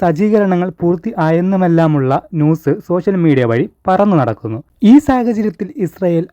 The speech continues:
അവരുടെ യുദ്ധതന്ത്രങ്ങൾ മാറ്റി ടെക്നോളജികളുടെ മാസ്റ്റർ ബ്രെയിനുകളായ ഇസ്രായേൽ ഹമാസിനെ നശിപ്പിക്കാനായി ഇപ്പോൾ പുതിയ ലാവണ്ടർ എന്ന എ ഐ സാങ്കേതിക വിദ്യ ഇറക്കി കളി തുടങ്ങിയിരിക്കുന്നു. ഇത് ഓരോ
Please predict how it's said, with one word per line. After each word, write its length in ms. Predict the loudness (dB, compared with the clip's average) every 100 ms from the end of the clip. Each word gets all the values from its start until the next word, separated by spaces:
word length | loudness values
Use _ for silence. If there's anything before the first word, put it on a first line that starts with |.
| -2
അവരുടെ 320 | 0 2 2 2 -2
യുദ്ധതന്ത്രങ്ങൾ 760 | -2 0 0 0 0 0 0 0 0
മാറ്റി 280 | 0 -2 -6 -6
ടെക്നോളജികളുടെ 760 | -8 -2 0 2 2 2 2 0 0 0
മാസ്റ്റർ 340 | 0 0 -4 -6 -4
ബ്രെയിനുകളായ 580 | 0 0 0 0 0 -4 -8 -8
ഇസ്രായേൽ 340 | -4 0 0 0 0
ഹമാസിനെ 440 | 2 2 2 2 2
നശിപ്പിക്കാനായി 800 | 2 -2 -4 -2 0 0 0 -2 -4
ഇപ്പോൾ 220 | -2 0 -2 -2 -2
പുതിയ 340 | 2 2 0 -4 _ 0
ലാവണ്ടർ 520 | 2 2 0 0 -2 -2 0
എന്ന 160 | 0 -2 -6 -2 0
എ 20 | 2
ഐ 60 | 0 -2 -6
സാങ്കേതിക 520 | -2 0 0 0 0 0
വിദ്യ 200 | 0 -2 0 0
ഇറക്കി 280 | 0 -2 -6 -2
കളി 180 | 0 2
തുടങ്ങിയിരിക്കുന്നു. 540 | 2 2 2 -2 -6 -10 -14 -8 -4
ഇത് 120 | -4 2 2
ഓരോ 200 | 4